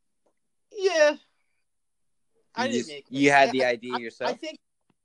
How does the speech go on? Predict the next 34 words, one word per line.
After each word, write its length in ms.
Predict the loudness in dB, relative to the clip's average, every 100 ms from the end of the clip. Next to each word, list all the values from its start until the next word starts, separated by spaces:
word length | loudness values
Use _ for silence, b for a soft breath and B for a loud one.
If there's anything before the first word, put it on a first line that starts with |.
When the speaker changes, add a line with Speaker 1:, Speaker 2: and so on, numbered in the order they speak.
| _
Speaker 1:
I 140 | -12 -12
think, 300 | -12 -16 -14
no, 160 | -10 -10
I 80 |
think 260 | -12 -16 -20
this 200 | -20 -20
was 120 | -18
bought 300 | -10 -4 -4
like 180 | -6 -14
this. 400 | -16 -18 -20 -20 _ _ _ _ _ _ _ _ _ _ _ _ _ _
Speaker 2:
Oh, 440 | -8 -6 -4 -6 -10 -14
okay. 320 | -18 -20 -20
So 200 | _ -20
it 40 | -18
was, 120 | -16
like, 160 | -16 -16
intended. 540 | -18 -12 -12 -10 -14
It's 200 | -18 -14
not 220 | -10 -10 -12
you 180 | -12 -12
just 220 | -12 -8
being 160 | -8
like, 180 | -8 -10 _ B B B
"I 140 | 0 2
don't 100 | 0
know, 120 | -2
I'll 140 | 0 -2
put 180 | -2
a 60 | -8 -8
bunch 200 | -16 -14
of 80 | -14
lights 340 | -12 -14 _
in 160 | -20 -16
the, 120 | -16